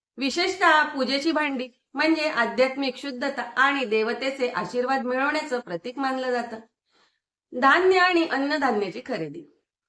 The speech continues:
भारतीय संस्कृतीत धान्याला अन्नदाता मानलं जातं. अक्षय तृतीयेला नवीन धान्य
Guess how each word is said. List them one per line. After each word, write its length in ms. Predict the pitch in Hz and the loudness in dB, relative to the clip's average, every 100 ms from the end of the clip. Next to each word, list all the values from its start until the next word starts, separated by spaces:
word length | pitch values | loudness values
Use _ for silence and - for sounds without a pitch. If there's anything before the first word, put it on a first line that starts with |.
| _ _ _ | _ _ _
भारतीय 540 | 220 220 226 262 370 453 | 0 4 4 4 0 0
संस्कृतीत 760 | 415 349 339 392 392 339 269 | 2 2 2 -2 0 0 2
धान्याला 560 | 277 269 285 320 294 294 | 4 4 2 0 0 -2
अन्नदाता 540 | 269 339 320 220 - | 2 4 4 0 -2
मानलं 340 | 185 165 151 143 | -4 -4 -6 -10
जातं. 280 | 143 - - _ _ _ _ _ _ | -12 -18 -20 _ _ _ _ _ _
अक्षय 440 | - 277 311 403 427 | -6 -6 -2 0 0
तृतीयेला 540 | 381 370 381 359 311 | -2 -4 -2 2 2
नवीन 460 | 294 277 277 381 381 | 2 2 2 2 4
धान्य 420 | 370 370 339 302 | 4 4 4 2